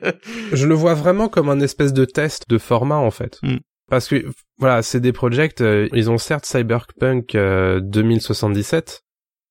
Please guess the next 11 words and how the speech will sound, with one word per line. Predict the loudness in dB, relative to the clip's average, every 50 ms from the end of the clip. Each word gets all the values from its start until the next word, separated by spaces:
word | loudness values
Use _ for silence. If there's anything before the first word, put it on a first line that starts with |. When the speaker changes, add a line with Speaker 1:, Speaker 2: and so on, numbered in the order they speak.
| _ _ -6
Speaker 2:
mais | -4 -2 0 2 2 4 4 4 4 4 4 2 2 0 0
est-ce | -2 -2 -2 -2
qu'ils | -4 -2 0
vont | 2 2 2
réussir | 4 4 2 2 0 -2 -2 0 0 2
à | 2 4 4 4 2 2
emmener | 0 0 0 2 2 2 4 4 4 4
leur | 4 4 4 2 2 0 -2
fanbase, | -4 -4 -4 -2 -2 0 2 2 2 2 2 0
euh, | 2 2 2 2 2 0
de | 0 2 2 4 4 6 4 4